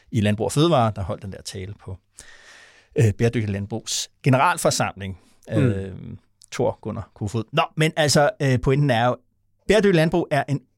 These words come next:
Speaker 1: udbryderforening af Landbrug og Fødevare, blev dannet i to tusind og ti, tror jeg det er,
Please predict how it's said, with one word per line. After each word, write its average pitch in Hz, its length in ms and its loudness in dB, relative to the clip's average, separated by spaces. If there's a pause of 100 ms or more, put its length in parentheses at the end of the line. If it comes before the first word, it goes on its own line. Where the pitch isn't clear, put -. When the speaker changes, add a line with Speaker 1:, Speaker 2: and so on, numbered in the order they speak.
Speaker 1:
udbryderforening 156 760 2
af 123 60 2
Landbrug 123 260 2
og 117 60 -2
Fødevare, 135 300 0
blev 113 120 -4
dannet 120 480 -2
i 101 180 -2 (420)
to - 120 -2
tusind 123 140 4
og 107 60 2
ti, 131 120 -8
tror 123 180 -2
jeg 117 60 0
det 113 80 2
er, 110 100 2